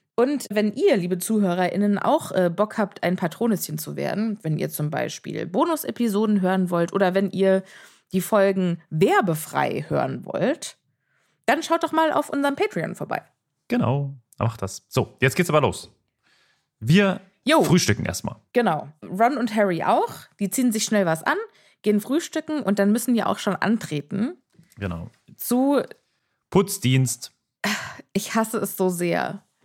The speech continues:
Speaker 1: Dieses Kapitel nimmt mich psychisch so sehr mit, weil ich musste auch schon mal ein altes Haus
Speaker 2: Du musstest auch schon mal
Speaker 1: ausräumen,
Speaker 2: putzen.
Speaker 1: slash auf Vordermann bringen.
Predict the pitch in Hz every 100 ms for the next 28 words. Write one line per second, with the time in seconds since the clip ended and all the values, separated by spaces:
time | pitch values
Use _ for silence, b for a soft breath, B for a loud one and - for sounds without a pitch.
0 | b b b b b b b b 185 214
1 | 233 - 247 214 311 330 - 226 302 370
2 | 370 _ _ _ _ _ 202 277 392 -
3 | - 285 302 - - - _ _ _ _
4 | _ - 262 330 - 262 - - 220 277
5 | 262 240 208 254 - - _ _ _ _
6 | _ _ _ _ - 196 233 240 247 277
7 | - 254 240 285 - 247 202 165 156 -
8 | 170 165 170 175 175 - 170 170 180 -
9 | - - _ _ - 143 139 131 - 185
10 | 202 104 101 170 165 165 170 170 - -
11 | _ _ - - 208 190 214 - - 180
12 | 185 - 190 185 170 156 151 160 151 151
13 | 170 226 294